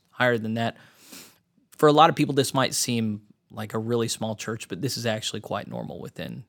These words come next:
the United Methodist denomination. We are a denomination of lots of small churches planted all over this country.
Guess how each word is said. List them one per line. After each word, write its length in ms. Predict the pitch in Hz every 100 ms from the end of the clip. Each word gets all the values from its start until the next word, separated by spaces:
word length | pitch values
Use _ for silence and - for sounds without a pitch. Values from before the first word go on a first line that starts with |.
| _
the 60 | -
United 240 | 101 85
Methodist 440 | 85 117 - - -
denomination. 680 | - - 98 - - - 117
We 140 | 117
are 60 | 113
a 40 |
denomination 720 | 110 110 110 110 104 107 -
of 120 | 107
lots 400 | 113 113 107 -
of 80 | 113
small 320 | - - 104
churches 420 | 110 101 110 - -
planted 460 | - 110 110 -
all 200 | 110 113
over 200 | 117 110
this 180 | 107 -
country. 560 | - 104 113 107 104